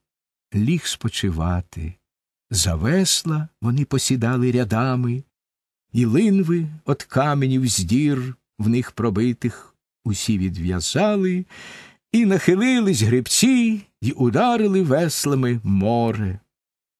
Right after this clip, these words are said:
Впав Одіссеєві сон, найсолодший тоді на повіки,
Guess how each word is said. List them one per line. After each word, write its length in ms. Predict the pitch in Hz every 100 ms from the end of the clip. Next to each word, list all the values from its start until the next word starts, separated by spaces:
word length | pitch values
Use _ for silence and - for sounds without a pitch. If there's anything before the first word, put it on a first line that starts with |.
| _
Впав 760 | - 85 82 - 185 220 208 185
Одіссеєві 880 | 175 143 156 - - 170 151 151 139
сон, 840 | 131 - 113 135 143 135 135 127 113 _ _ _ _
найсолодший 1200 | 104 170 226 190 - 175 151 165 151 - - 123
тоді 480 | 107 107 98 104 113
на 140 | 95 101
повіки, 840 | 98 95 135 180 160 - 139 127